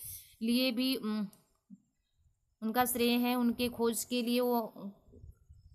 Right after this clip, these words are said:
बहुत सारे प्रयास करते रहते हैं। Next है मानव ही, मानव के द्वारा जो राजनैतिक स्थिति बनी रहती है, इसमें राजनेता वगैरह तरह तरह के लोग हैं समाज में। Next है,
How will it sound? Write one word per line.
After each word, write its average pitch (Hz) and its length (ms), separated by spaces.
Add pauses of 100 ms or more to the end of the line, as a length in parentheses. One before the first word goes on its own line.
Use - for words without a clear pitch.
बहुत 240 280
सारे 233 220
प्रयास 233 440
करते 247 300
रहते 240 260
हैं। 240 260
Next 240 380
है 262 100
मानव 233 400
ही, 254 320 (320)
मानव 220 300
के 262 160
द्वारा 220 320
जो 214 160
राजनैतिक 214 800
स्थिति 247 500
बनी 202 320
रहती 233 320
है, 269 280 (360)
इसमें 214 300
राजनेता 220 640
वगैरह 226 420 (240)
तरह 208 180
तरह 208 200
के 214 140
लोग 220 220
हैं 226 100
समाज 220 400
में। 254 220
Next 220 420
है, 269 220